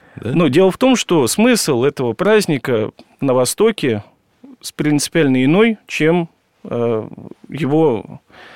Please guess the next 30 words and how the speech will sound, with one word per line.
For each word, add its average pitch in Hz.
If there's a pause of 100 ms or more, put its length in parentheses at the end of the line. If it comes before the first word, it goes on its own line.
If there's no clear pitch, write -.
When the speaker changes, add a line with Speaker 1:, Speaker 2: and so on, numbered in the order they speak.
(300)
Speaker 2:
этот 131
смысл, 165 (360)
этот 120 (100)
смысл 156
придают 135
на 139
Западе 107
этому 104
событию. 117 (460)
Дело 165
в 165
том, 254
что 151
до 175
восемнадцатого 175
века 190
действительно 123 (960)
в -
наших 147
календарях 156
этот 127
праздник 139
зачатия 107
Пресвятой -
Богородицы, 143
кстати, 127
Зачатьевский 135
монастырь 135
в -
Москве, 208